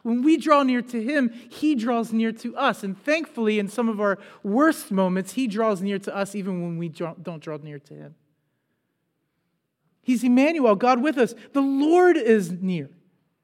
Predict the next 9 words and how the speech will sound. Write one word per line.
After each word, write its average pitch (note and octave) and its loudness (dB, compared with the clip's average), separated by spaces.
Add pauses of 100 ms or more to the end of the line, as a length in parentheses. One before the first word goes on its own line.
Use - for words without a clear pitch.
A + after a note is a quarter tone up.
(1500)
Psalm C4 0
sixteen, A3+ -4
David G3 2
writes F3 -2
that, F3 -2
um, D3+ -6 (640)
"In G#3+ 2
your G#3 0
presence G#3 -4